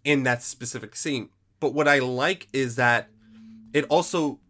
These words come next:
it, it, they use that gag throughout the film. Like, when little monk, when they're trying to hide from the, from the women in the fortress, there's, like, a hole in the wall, and they jump through it, and they land, like, in s-,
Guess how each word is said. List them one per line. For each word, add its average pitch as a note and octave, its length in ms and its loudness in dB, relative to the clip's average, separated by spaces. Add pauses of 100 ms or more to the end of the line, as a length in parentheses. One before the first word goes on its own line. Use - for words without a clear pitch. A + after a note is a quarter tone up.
(160)
it, - 220 -4
it, C3+ 220 -6
they D#3+ 60 0
use D#3 460 -4
that C3+ 220 -2
gag A#2+ 480 0 (280)
throughout B2 280 -2
the - 60 -20
film. C3 300 -4
Like, A#2+ 200 -8
when A#2 480 -6
little A#2+ 280 -4
monk, A#2 440 -4 (760)
when C3 200 0
they're B2 120 0
trying B2+ 300 0
to A#2+ 220 -2 (120)
hide A#2+ 680 2 (300)
from A#2+ 360 -4
the, A2 380 -4
from A#2+ 200 -6
the G#2+ 60 -8
women B2+ 320 -4
in B2 80 -2
the A#2 80 -12
fortress, C#3 560 -4 (280)
there's, B2 160 -2
like, A#2 160 -2
a - 40 -10
hole F3 360 -2
in C3+ 80 0
the B2 80 0
wall, G2+ 540 -8
and A#2+ 140 -6
they A#2 80 -4
jump B2 320 -4
through C#3 220 0
it, A#2+ 100 -2
and A#2+ 160 -6
they A#2 120 -4
land, A2+ 460 -6
like, A2+ 260 -12
in A#2+ 100 -8
s-, - 180 -8